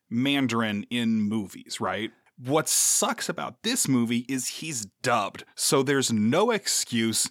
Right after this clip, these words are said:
Just get somebody in the damn room who speaks Mandarin and have them speak Mandarin into a microphone for five seconds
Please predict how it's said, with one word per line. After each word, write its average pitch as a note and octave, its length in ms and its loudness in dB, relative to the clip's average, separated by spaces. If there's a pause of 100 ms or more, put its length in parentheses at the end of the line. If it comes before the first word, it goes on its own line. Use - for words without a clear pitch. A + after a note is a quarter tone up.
(200)
Just D3 420 0
get G3+ 240 0
somebody G#3 540 4
in E3+ 100 -2
the B2 140 -8
damn E3 440 0
room C3+ 500 2 (180)
who E3+ 160 2
speaks - 680 2
Mandarin D3 600 4
and D3+ 120 0
have G#3 200 2
them G3 180 6
speak B3 460 4
Mandarin F#3+ 400 6
into D#3 160 4
a D3+ 40 4
microphone D#3 460 2
for D3 180 0
five - 560 -2
seconds E3 640 -2